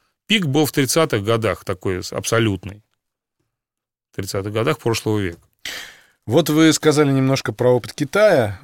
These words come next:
Speaker 2: а, о опыте регулирования интернета. А как вот вам лично кажется, должен ли интернет регулироваться вообще?
Speaker 1: Мне кажется, он должен регулироваться, конечно, потому что это, а, сфера нашей жизни, мы там много,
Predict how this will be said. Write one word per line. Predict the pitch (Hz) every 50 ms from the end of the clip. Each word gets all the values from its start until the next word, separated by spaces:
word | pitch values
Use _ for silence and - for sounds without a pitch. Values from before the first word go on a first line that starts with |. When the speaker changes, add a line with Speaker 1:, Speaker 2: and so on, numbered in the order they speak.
| -
Speaker 2:
а, | 110 107 104 104 104 104 - 117 117 120 117 113 113
о | 101 107 110 107 123
опыте | 131 120 - 113 - 120
регулирования | 120 120 117 131 131 135 127 120 117 117 117 117
интернета. | 110 - 123 143 196 202 - 127
А | 113
как | - 170 165 - 123
вот | 127 123 - -
вам | 110 131 135 127 110
лично | 107 113 113 - - 87 85
кажется, | - 120 131 147 143 127 - - - 87 85 - _ _ _ _
должен | _ 107 131 156 131 143 139
ли | 117 120 117
интернет | 110 - 117 120 131 127 - 104
регулироваться | 104 101 113 110 120 110 104 104 104 - -
вообще? | 95 98 98 98 - - - - - 92 104 _ _ _ _ _ _ _ _ _ _ _ _ _ _ - _ _ _ _ _ _ _ _ _ _
Speaker 1:
Мне | - 113 147 170
кажется, | 160 - 208 202 165 143 - 165
он | 160 151 139
должен | 151 220 302 262 208 170 135
регулироваться, | 110 101 113 143 135 107 90 87 - -
конечно, | - 131 156 165 135 104 - - - 92 87 87 - _
потому | - 95 107 127 165 196
что | 180 - - 156
это, | 175 180 - 170 151 135 117 - _ _ _ _ _ _ _ _ _ _ _ _ _ _ _ _ _ _
а, | - 110 107 107 104 101 101 101 104 107 110 117 120 151 156 180 -
сфера | - - - 180 220 233 202 147
нашей | 139 160 160 - 147 123
жизни, | 104 104 107 95 92 110 135 139
мы | 131 120 147
там | 143 156 139 120
много, | 113 123 131 120 110 110 104 107 113